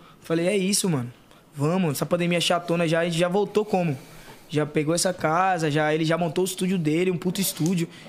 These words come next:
Já tem um lugar porque eu montei o meu estúdio, tá ligado? Tipo, E a gente vive nessa, mano, tá ligado? Nos corre, ele tem os corre dele, tá ligado? Pessoais e os corre dele com o Rodrigo, minhas paradas, eu tenho meus bagulho.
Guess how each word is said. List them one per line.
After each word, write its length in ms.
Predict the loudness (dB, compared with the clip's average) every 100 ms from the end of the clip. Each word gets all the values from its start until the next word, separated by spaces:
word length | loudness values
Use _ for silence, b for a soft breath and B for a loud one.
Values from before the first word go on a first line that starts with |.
| B -12
Já 200 | -2 -2
tem 120 | 0
um 60 | 0
lugar 160 | 0 0
porque 180 | -2
eu 40 | -2
montei 260 | 0 0
o 60 | 0
meu 120 | 0
estúdio, 440 | 0 -2 -2 0 0
tá 80 | 0
ligado? 240 | 0 -2
Tipo, 240 | -8 -14 -20 -20 -20 B B -2
E 60 |
a 40 | 0
gente 260 | 0 0
vive 240 | 0 0 2
nessa, 360 | 2 2 0 0
mano, 240 | 0 0
tá 80 | 0
ligado? 200 | 2 2
Nos 160 | 0
corre, 180 | 2 0
ele 100 | 0
tem 80 | 0
os 80 | 0
corre 200 | 2 2
dele, 440 | 2 2 0 0
tá 140 | -2 0
ligado? 240 | 0 0
Pessoais 480 | 0 0 2 2 2
e 120 | 0 -4 B B B
os 80 | -4
corre 160 | 0 2
dele 140 | 0
com 120 | 0
o 20 | 0
Rodrigo, 440 | 0 0 0 0
minhas 200 | 0 -2
paradas, 300 | -2 0 0
eu 20 |
tenho 160 | 0 0
meus 160 | 0
bagulho. 480 | 0 0 0 0 -2